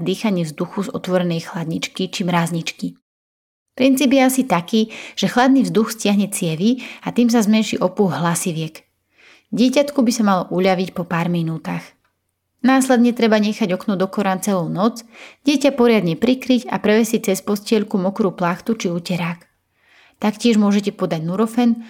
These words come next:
ktorý má protizápalový účinok a pravdepodobne ho doma máte. Ak máte doma aj antihistaminika ako Erius či Fenistil, môžete podať aj tie. Ak ste toto všetko už urobili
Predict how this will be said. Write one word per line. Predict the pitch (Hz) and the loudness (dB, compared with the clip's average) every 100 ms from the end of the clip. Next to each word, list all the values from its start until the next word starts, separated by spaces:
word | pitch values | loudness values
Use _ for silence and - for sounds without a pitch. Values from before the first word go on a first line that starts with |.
| - | -20
ktorý | - 294 269 | 0 4 4
má | 269 | 4
protizápalový | 262 247 262 247 240 233 208 175 | 2 2 2 2 4 2 2 0
účinok | 196 202 226 214 214 | -2 0 2 2 2
a | 185 | -2
pravdepodobne | 202 208 226 240 220 220 190 | 0 2 2 2 2 4 2
ho | 175 | 2
doma | 175 180 | 2 2
máte. | 180 180 175 170 175 _ _ _ _ _ _ _ _ 196 | 2 2 -2 -8 -12 _ _ _ _ _ _ _ _ 0
Ak | |
máte | 196 196 202 | 2 2 2
doma | 185 185 175 | 0 0 -2
aj | - 220 | -2 2
antihistaminika | 254 254 262 185 175 170 170 175 - | 4 2 2 0 0 -2 -4 -8 -6
ako | 170 - | -8 -4
Erius | 175 214 208 - | 0 2 2 0
či | 190 | -6
Fenistil, | - 175 185 - 254 285 285 - - - | -4 -6 -6 0 2 2 -2 -14 -20 -6
môžete | 311 302 311 254 | 0 0 0 -2
podať | 226 233 208 | 0 2 2
aj | 202 202 | 2 0
tie. | 190 180 165 - _ _ _ _ _ _ - | 0 0 -2 -8 _ _ _ _ _ _ -8
Ak | 196 220 | -4 -2
ste | - | -2
toto | 190 196 202 | 0 0 -2
všetko | 208 - - 170 - | -4 -6 -4 -4 -6
už | 294 - - | -10 -10 -4
urobili | 330 277 277 170 156 156 | 2 4 4 2 -2 -4